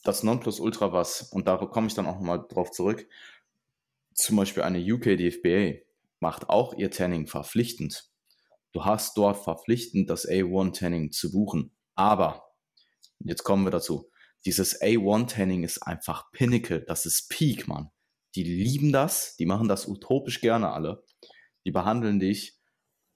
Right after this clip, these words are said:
wie, du, dort bist du halt, dort ist halt wirklich der Kunde König. Wenn du einen Layer willst noch,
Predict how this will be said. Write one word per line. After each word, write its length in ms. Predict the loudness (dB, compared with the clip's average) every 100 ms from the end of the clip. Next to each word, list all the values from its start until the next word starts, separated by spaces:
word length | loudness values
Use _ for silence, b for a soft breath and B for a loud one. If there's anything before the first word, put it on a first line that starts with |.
| _
wie, 560 | -12 -6 -4 -4 -8 _
du, 440 | -12 -10 -12 -8 -8 2
dort 200 | 4 4
bist 200 | -2 -4
du 80 | 0
halt, 280 | 0 -2 0
dort 180 | 4 4
ist 140 | 4
halt 200 | 0 2
wirklich 300 | 0 0 -2
der 140 | 0 0
Kunde 280 | 0 0 0
König. 480 | 0 0 -2 -6 _ _ _ _ _ _ -20 -2
Wenn 140 | 4
du 60 | 6
einen 200 | 6 6
Layer 340 | 6 6 6
willst 340 | 4 2 0 0
noch, 340 | 0 0 -8